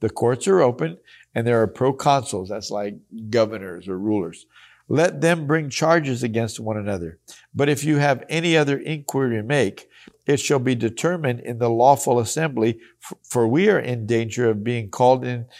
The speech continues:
question for today's uproar. See, the, the Romans did not like when there was uproar in the city and such, because things could get out of hand. And so they would really, uh,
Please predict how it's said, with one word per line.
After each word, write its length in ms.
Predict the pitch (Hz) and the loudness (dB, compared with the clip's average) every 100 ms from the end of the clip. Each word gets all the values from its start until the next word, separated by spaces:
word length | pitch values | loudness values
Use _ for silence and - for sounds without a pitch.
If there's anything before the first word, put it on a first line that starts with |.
| - _ - | -20 _ -8
question 720 | - 175 151 - 120 131 - _ _ | 0 2 2 -4 -6 -6 -16 _ _
for 180 | - 131 | -2 -2
today's 500 | - 120 120 135 123 - | 0 0 2 2 0 0
uproar. 540 | 156 - 113 90 90 _ - - _ | 0 0 0 0 -4 _ -20 -20 _
See, 200 | - 113 | -4 -2
the, 320 | 110 107 95 | 0 -2 -4
the 140 | 107 104 | -4 -4
Romans 520 | 104 143 170 127 107 | 2 2 2 -2 -2
did 260 | 127 110 | -2 -2
not 240 | 98 127 120 | -2 -2 2
like 320 | 127 127 - | 2 2 -2
when 140 | 107 | -8
there 120 | 104 101 | -6 -4
was 180 | 98 | -2
uproar 400 | 117 127 113 101 | -2 -2 -2 -4
in 120 | 95 95 | -6 -10
the 80 | |
city 340 | 92 143 143 95 | -8 -4 -4 -4
and 140 | 92 | -6
such, 300 | - 104 - | -8 -8 -10
because 420 | 110 - 110 107 - _ _ - | -12 -4 -2 -2 -6 _ _ -6
things 300 | 143 117 - | -6 -6 -8
could 200 | 131 98 | -8 -6
get 160 | 110 | -6
out 180 | 101 98 | -6 -8
of 60 | 95 | -8
hand. 320 | 101 120 67 _ _ _ _ _ - | -10 -10 -14 _ _ _ _ _ -12
And 140 | 95 | -10
so 220 | - 117 | -4 -2
they 160 | 98 101 | 0 -2
would 260 | 101 98 | 0 -4
really, 760 | 95 101 123 147 139 117 104 104 - _ _ _ _ | -4 -2 0 2 2 2 0 -6 -14 _ _ _ _
uh, 500 | - 95 101 95 95 | -12 -10 -10 -10 -12